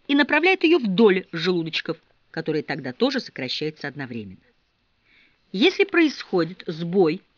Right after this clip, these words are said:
в работе пучка А В, то биение водителя ритма пучка С А не передается желудочку,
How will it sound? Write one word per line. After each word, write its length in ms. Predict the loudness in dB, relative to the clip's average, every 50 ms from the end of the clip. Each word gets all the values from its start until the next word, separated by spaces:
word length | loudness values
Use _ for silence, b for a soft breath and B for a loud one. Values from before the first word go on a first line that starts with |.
| _ _ _ _ _ _ -6
в 20 |
работе 380 | -2 -2 0 0 -2 -2 -4 -6
пучка 400 | -6 -6 -6 -4 -4 -4 -4 0
А 160 | 0 0 0
В, 220 | 0 -2 -2 -4 B B B B B B B B
то 120 | -4 0
биение 480 | 0 2 2 2 2 2 2 2 0 0
водителя 640 | -2 -2 0 0 -2 -2 -6 -6 -6 -4 -2 0 0
ритма 280 | -2 -2 0 -2 -2
пучка 460 | -2 -2 -6 -6 -4 -2 0 -2 -2 0 -2
С 160 | -4 -6 -6 -10 _ _
А 180 | 0 0 0 -2 B B B B B 0
не 140 | 2 2
передается 580 | 2 2 2 2 2 2 0 -2 -4 -6 -8 -8
желудочку, 600 | -6 -6 -6 -8 -8 -8 -10 -10 -10 -10 -16